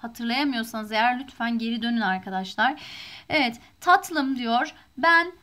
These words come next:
bulaşık yıkamayı bitiremedim, bitirmedim diyor. Ve arkasından bir şey söylüyor ama, e, oğlu ona itiraz ediyor. Nereden anladık? But mother diyor. Yani fakat anne,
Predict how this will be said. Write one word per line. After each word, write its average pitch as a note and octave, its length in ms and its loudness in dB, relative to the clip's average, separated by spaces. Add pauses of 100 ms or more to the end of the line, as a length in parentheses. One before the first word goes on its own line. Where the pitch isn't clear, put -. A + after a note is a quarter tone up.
(180)
bulaşık D#4 400 -2
yıkamayı D4 640 0 (400)
bitiremedim, F#4+ 760 -2
bitirmedim D4 760 -2
diyor. F#3+ 380 0 (200)
Ve F4+ 40 4 (160)
arkasından F#4+ 520 0
bir D4+ 60 -4
şey G#4+ 220 -4
söylüyor B3+ 420 -2
ama, D#4 300 2 (340)
e, A3+ 240 2
oğlu F#4 360 12
ona D#4+ 200 8
itiraz C#4+ 540 6
ediyor. G3+ 320 2
Nereden D#4 320 8
anladık? B3 420 2
But A3+ 200 0
mother B3 520 0 (340)
diyor. F#3+ 320 -6 (240)
Yani G#3 140 -2
fakat - 440 2
anne, C#4+ 760 2